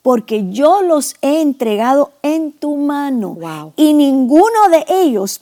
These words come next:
Speaker 1: prevalecerá delante de ti".
Speaker 2: Amén.
Speaker 1: Oh, yo quiero
Speaker 2: Amén.
Speaker 1: correr
Speaker 2: Oh,
Speaker 1: ahora.
Speaker 2: sí.
Speaker 1: Nada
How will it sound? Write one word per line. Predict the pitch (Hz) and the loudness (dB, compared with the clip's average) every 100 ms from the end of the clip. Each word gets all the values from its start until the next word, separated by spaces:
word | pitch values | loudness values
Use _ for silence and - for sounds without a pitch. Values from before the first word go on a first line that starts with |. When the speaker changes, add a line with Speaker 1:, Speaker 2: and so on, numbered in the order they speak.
| - | -2
Speaker 1:
prevalecerá | 285 269 247 233 233 - 208 277 285 | 2 4 4 4 2 -2 0 0 0
delante | 214 214 254 247 233 | 0 0 -2 -4 -6
de | 180 | -6
ti". | 165 - - _ | -10 -14 -18 _
Speaker 2:
Amén. | 160 339 370 349 196 170 143 | -4 6 8 8 4 -6 -16
Speaker 1:
Oh, | _ | _
yo | 196 247 349 | -6 0 0
quiero | 240 208 | 0 -4
Speaker 2:
Amén. | 208 | -4
Speaker 1:
correr | 185 180 165 | -4 -4 -2
Speaker 2:
Oh, | |
Speaker 1:
ahora. | 208 226 - | -2 -2 -6
Speaker 2:
sí. | 190 175 - _ _ _ _ _ - | -8 -8 -14 _ _ _ _ _ -6
Speaker 1:
Nada | 262 302 320 392 427 392 349 381 - - | 0 2 4 4 4 2 2 0 0 -8